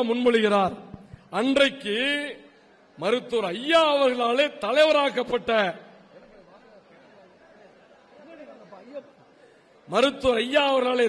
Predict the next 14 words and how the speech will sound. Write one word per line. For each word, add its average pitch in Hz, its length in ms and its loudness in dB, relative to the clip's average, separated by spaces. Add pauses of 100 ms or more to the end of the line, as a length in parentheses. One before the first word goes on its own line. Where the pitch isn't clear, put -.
(140)
தலைவராக்கப்பட்ட 247 800 2 (600)
அன்புமணி 208 560 -2 (1400)
எல்லா 233 460 -2 (240)
கடிதமும் 269 500 2 (120)
ஆதாரத்தோடு 277 640 2
இருக்கிறது. 254 500 0 (640)
அந்த 196 140 -4 (200)
ஆதாரத்தெல்லாம் 240 680 2
மறைச்சிட்டு 277 500 -4 (800)
நீதிமன்றத்திலே 269 1080 2 (600)
ஒரு 208 180 4 (640)
செய்தியை 226 420 -2 (120)
சொல்லுகிறார். 208 500 -2
நீதிமன்றத்துக்கு 240 800 -2